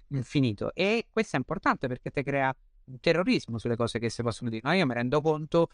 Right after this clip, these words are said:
che ho cambiato tutti i miei codici espressivi negli ultimi due, tre anni perché non voglio rogni.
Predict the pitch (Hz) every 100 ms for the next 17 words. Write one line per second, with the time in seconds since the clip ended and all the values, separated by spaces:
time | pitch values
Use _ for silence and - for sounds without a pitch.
0 | _ - 131 - 131 131 151 147 139 165
1 | - 147 135 151 139 135 135 123 - 131
2 | - 233 160 117 113 110 117 107 117 117
3 | 113 120 117 120 117 104 - 151 180 _
4 | _ _ _ 165 - 185 151 190 202 214
5 | 160 -